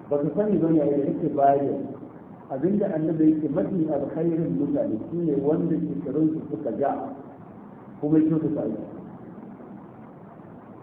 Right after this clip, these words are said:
Ya yi shekaru, Allah ya masa shekaru masu yawa, ya manyanta amma ya kyautata aiki. To shi ne mafi alkhairin mutane.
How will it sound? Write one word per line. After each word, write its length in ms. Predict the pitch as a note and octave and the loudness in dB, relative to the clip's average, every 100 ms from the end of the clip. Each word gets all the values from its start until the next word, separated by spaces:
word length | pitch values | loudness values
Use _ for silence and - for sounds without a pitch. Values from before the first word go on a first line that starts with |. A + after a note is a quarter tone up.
| - - A#2+ | -20 -12 0
Ya 220 | D3+ F3+ | 4 6
yi 260 | G3 F#3 | 6 4
shekaru, 280 | E3 D#3 E3 | 2 4 4
Allah 280 | E3 F#3 E3+ | 2 2 4
ya 140 | D#3 E3 | 4 4
masa 280 | F3 F3+ E3 | 2 0 -2
shekaru 380 | D#3+ D#3 D3 F3 | -2 0 0 2
masu 340 | D#3 C#3+ D#3 | 2 2 2
yawa, 420 | F#3 F3+ D#3+ D3+ - - - - - - - - - - | 2 4 2 0 -4 -10 -14 -16 -18 -18 -18 -20 -20 -16
ya 240 | B2+ D#3 F3+ | -2 0 2
manyanta 520 | E3+ D3+ E3+ D#3 D3 | 4 6 6 4 2
amma 180 | C#3+ D3 | 2 4
ya 180 | D3+ D#3 | 4 4
kyautata 400 | D#3 E3 D#3 C3+ | 4 2 0 0
aiki. 260 | C3 B2 B2+ | -2 -4 -6
To 140 | C3 | -6
shi 160 | A#2+ F#3 | -6 -4
ne 100 | F#3 | 2
mafi 220 | D#3+ D#3+ - | 2 2 0
alkhairin 540 | B2+ C3 E3+ E3+ C#3+ | -2 -2 2 4 4
mutane. 340 | C#3+ C3 A2+ | 2 0 -4